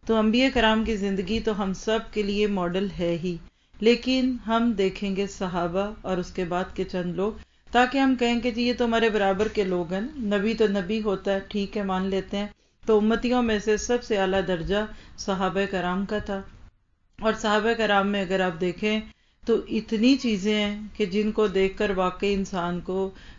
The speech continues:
ये यकीन आ जाता है कि हम जन्नत में चले भी गए तो इनके मुकाम को नहीं पाएंगे। उन हालात में सहाबा ने नेकियां की थी जब इस्लाम की तारीख अभी बन रही थी।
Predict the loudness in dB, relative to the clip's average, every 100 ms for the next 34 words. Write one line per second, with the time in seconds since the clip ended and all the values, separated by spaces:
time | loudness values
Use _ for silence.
0 | -6 0 4 6 4 2 0 0 0 0
1 | 2 0 0 -2 0 0 2 2 0 -6
2 | -18 -14 -4 -2 0 0 0 -2 -2 -4
3 | -2 2 2 2 0 0 0 -4 -6 0
4 | 0 0 0 -2 0 0 -2 -4 -2 -4
5 | -4 -6 -6 -10 -14 -20 -20 _ _ _
6 | _ _ _ _ -2 4 4 4 2 4
7 | 6 4 2 0 0 -2 0 0 0 0
8 | -2 -4 -4 -4 -4 -4 -6 -8 -10 -14
9 | -20 -20 -10 2 2 4 0 -2 -2 0
10 | 2 0 -4 -6 -4 -4 -2 -2 -4 -4
11 | -6 -4 -4 -4 -4 -4 -6 -6 -8 -10
12 | -12